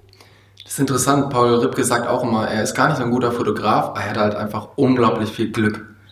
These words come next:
Und das ist, und so ein bisschen wie er, scheint's bei dir auch zu sein, du hast halt, dir hat jemand was angeboten oder der hat, hat gefragt, ob du das machen kannst. Und du hast einfach gesagt, ja, und dann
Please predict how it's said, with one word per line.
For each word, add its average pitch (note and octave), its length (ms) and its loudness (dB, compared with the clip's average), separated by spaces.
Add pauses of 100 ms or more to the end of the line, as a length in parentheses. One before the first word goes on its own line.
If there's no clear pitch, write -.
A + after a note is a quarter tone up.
(380)
Und A2+ 200 0
das A2+ 140 0
ist, - 400 -4 (500)
und B2 260 -4
so A#2+ 80 -2
ein B2+ 60 2
bisschen C#3 220 4
wie B2 100 4
er, C#3 760 2
scheint's B2 360 0
bei A#2+ 100 0
dir A#2+ 180 2
auch - 100 2
zu B2 100 -2
sein, A#2 240 0
du A2+ 140 0
hast A#2+ 260 -2
halt, A2 420 -4 (400)
dir A#2 300 -2
hat A#2+ 60 2
jemand B2+ 220 4
was A2+ 120 -2
angeboten C3+ 540 0
oder A#2+ 200 2
der A2+ 140 0
hat, - 300 -6
hat - 180 -10
gefragt, - 580 0
ob - 120 -8
du C3 80 0
das G#2+ 140 -2
machen B2 260 0
kannst. A#2 400 -4 (400)
Und A#2 440 -2
du B2+ 60 0
hast A#2+ 100 -2
einfach A#2 200 0
gesagt, - 480 -6
ja, C3 400 2
und A#2+ 140 0
dann A#2 420 0